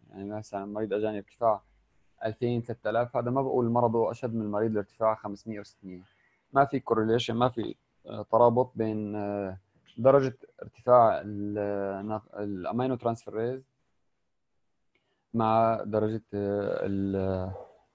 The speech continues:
أذية الخلية الكبدية. آه، آه، ممكن نشوف ارتفاعات ال إيه إل تي و إيه إس تي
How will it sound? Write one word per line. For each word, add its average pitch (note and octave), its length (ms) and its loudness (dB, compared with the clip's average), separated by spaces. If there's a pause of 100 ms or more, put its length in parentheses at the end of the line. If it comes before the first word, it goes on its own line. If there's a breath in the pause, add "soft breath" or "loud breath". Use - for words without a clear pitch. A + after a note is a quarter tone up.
(260)
أذية A2 240 4
الخلية A2 380 0
الكبدية. F2+ 540 -6 (1160)
آه، G#2+ 880 4 (2000)
آه، G#2 640 -6 (480)
ممكن D#3+ 240 6
نشوف D3+ 380 4
ارتفاعات C3+ 760 8
ال B2 320 2
إيه C3 220 2
إل B2 100 2
تي C3+ 160 2
و A#2 40 4
إيه B2 120 4
إس B2 160 -6
تي C3+ 320 0